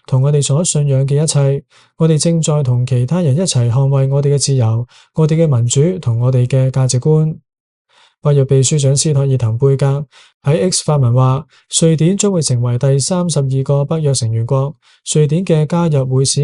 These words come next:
我哋所有盟國變得更強大、更安全。瑞典總理克里斯特森亦都發聲明話，瑞典準備好承擔自身對於歐洲大西洋安全嘅責任。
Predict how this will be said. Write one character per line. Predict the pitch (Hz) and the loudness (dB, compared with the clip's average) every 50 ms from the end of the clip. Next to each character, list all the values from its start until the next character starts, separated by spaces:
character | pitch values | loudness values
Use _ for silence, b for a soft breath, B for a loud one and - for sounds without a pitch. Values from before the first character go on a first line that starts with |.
| 160 | 0
我 | 151 143 | 0 0
哋 | 139 135 131 | 0 0 0
所 | - 135 135 156 | 0 0 0 0
有 | 165 151 | 0 0
盟 | 127 117 113 113 120 | 0 0 -2 -2 -2
國 | 143 139 139 | -2 -2 -2
變 | 139 - 143 143 147 | -2 -2 -2 -2 -2
得 | 147 175 165 | -2 -2 -4
更 | 151 - 143 139 139 | -2 -2 -2 -2 -2
強 | 131 120 113 110 117 | -2 -2 -4 -2 -2
大、 | 127 127 123 127 127 131 | 0 0 0 0 -2 -2
更 | - 139 139 | -2 -2 -2
安 | 147 151 147 | 0 0 -2
全。 | 135 - 113 110 110 110 113 123 135 - _ b b b b b b b b b - - | 0 -2 -2 -2 -2 -2 -4 -6 -10 -14 _ b b b b b b b b b -4 0
瑞 | 135 127 | 0 2
典 | 127 131 131 147 | 2 2 2 0
總 | 156 - 139 131 143 151 | 0 0 0 0 2 2
理 | 143 139 | 0 0
克 | 131 131 156 | 0 0 0
里 | 143 135 | 0 0
斯 | 131 - 156 | 0 -2 -2
特 | 139 135 131 | -2 0 0
森 | 123 156 151 147 143 | 0 0 -2 -2 -2
亦 | 131 127 | -2 -2
都 | - 151 147 | -2 -2 -2
發 | - 139 135 | -2 -2 -4
聲 | 131 - 160 | -2 -2 -2
明 | 139 120 113 | 0 0 0
話， | 120 127 123 127 131 127 B B B B B B B - - | 0 0 0 0 -2 -4 B B B B B B B -4 -2
瑞 | 160 156 151 | 0 0 2
典 | 151 175 202 | 2 0 -2
準 | 185 - 190 | -2 -4 -2
備 | 190 175 156 139 | -2 0 0 0
好 | 156 180 | 0 0
承 | - 131 120 117 120 | -2 -2 -2 -2 -2
擔 | - 170 170 170 165 | -2 -2 -2 -2 -2
自 | 147 - 147 143 | -2 0 0 0
身 | 139 - 185 180 180 165 | 0 0 -2 -2 -2 -2
對 | 160 147 | -2 -2
於 | 151 175 180 175 | 0 0 -2 0
歐 | 175 175 175 170 | 0 0 0 0
洲 | 165 - 175 170 170 170 165 b b b _ | 0 0 0 0 0 -2 -4 b b b _
大 | - 147 147 | -2 0 0
西 | 147 143 - 185 185 | 0 0 0 0 0
洋 | 139 113 113 | 0 0 0
安 | 135 156 156 160 | 0 0 0 0
全 | - - 110 113 | -2 -2 -2 -4
嘅 | 123 | -2
責 | - 131 131 | -2 0 0
任。 | 131 127 123 123 127 127 135 | 2 2 2 2 2 0 -2